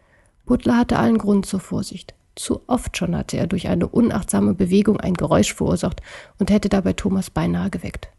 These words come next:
Zum Glück war bisher immer alles gut gegangen. Der Bär bewegte sich dichter auf Thomas zu. Die Atemzüge des Jungen schienen ruhig zu sein. Zufrieden richtete der Bär sich auf, zog seinen Tropenhelm tief ins Gesicht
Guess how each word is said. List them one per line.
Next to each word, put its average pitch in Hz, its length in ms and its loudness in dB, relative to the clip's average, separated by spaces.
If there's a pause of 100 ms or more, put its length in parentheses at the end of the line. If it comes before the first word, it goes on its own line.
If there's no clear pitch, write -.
(420)
Zum 208 200 0
Glück 196 260 2
war 175 100 2
bisher - 300 -2
immer 208 240 4
alles 190 240 -2
gut - 160 -4
gegangen. 185 380 -10 (720)
Der 208 80 4
Bär 180 280 2
bewegte 208 440 0
sich - 260 -4
dichter 208 340 0
auf 202 140 -6
Thomas 170 420 -4
zu. - 240 -10 (540)
Die - 100 0
Atemzüge 202 580 0
des - 220 -6
Jungen 202 300 0
schienen 196 220 0
ruhig 185 260 -2
zu - 120 -8
sein. 170 300 -6 (120)
Zufrieden 208 720 -2
richtete 214 600 -2
der 190 160 -4
Bär 185 220 0
sich - 240 -12
auf, - 400 -6 (240)
zog - 260 -2
seinen 175 240 -4
Tropenhelm 202 640 -2
tief 202 240 -2
ins 185 240 -4
Gesicht - 420 -8